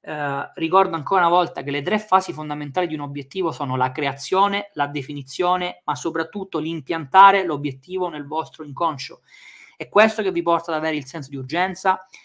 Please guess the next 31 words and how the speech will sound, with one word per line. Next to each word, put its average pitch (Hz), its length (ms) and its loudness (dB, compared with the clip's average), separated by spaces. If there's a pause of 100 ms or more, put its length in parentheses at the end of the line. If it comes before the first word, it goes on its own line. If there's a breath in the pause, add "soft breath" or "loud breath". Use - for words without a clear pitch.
(120)
è - 120 -10
questo 185 280 -2
che 175 80 0
vi 160 120 -2
permette 160 460 -4
di 147 200 -12
combattere 160 680 0
i 151 60 -4
vostri 151 380 -6
condizionamenti 147 920 -8
che 143 100 -10
vi 139 140 -10
impediscono 147 520 -8
di 147 80 -8
raggiungere 139 440 -4
i - 20 -4
risultati, 165 640 0 (400 soft breath)
e - 120 -12
questa 226 320 0
è - 20 2
la 175 100 4
condiz-, 165 540 -6
la 156 160 -2
condizione 165 480 -6
propedeutica 175 760 0
per 151 120 -4
raggiungere 147 480 -4
il 135 80 -6
vostro 135 300 -8
obiettivo. 127 520 -12
Quindi 139 360 -10